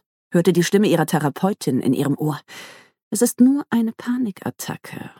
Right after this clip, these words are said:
ein zufälliger Adrenalinstoß. Sie kann Ihnen nichts anhaben.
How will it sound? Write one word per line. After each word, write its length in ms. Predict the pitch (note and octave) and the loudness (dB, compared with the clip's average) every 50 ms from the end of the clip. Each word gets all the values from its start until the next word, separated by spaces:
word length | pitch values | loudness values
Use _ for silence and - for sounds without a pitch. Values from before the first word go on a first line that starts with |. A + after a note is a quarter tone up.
| - - | 0 2
ein 160 | D3+ D#3+ D#3 | 4 4 4
zufälliger 500 | - - G#3+ F#3+ - D#3+ D#3 - D#3 - | 4 2 0 2 4 2 4 4 2 0
Adrenalinstoß. 960 | C3 - D#3 D3 C#3+ C#3+ D3+ F#3 F3+ D#3+ - - - - - - - - - _ - - - - - _ _ _ _ _ | 0 0 0 0 0 2 2 0 -2 -2 -4 -8 -10 -12 -12 -10 -12 -12 -12 _ -18 -20 -20 -20 -20 _ _ _ _ _
Sie 200 | - E3 F3+ F3+ | 2 4 4 4
kann 240 | - - G#3 G#3+ G3+ - | 4 4 2 2 2 2
Ihnen 260 | - D#3 C#3+ C#3 C#3 | 2 2 4 4 2
nichts 260 | C3+ C3 - - - - - | 2 0 -2 -6 -12 -8 -6
anhaben. 760 | - B2+ A#2+ B2 - - - A#2+ - - - - - - | -6 -4 -4 -6 -6 -8 -8 -8 -10 -10 -12 -12 -14 -14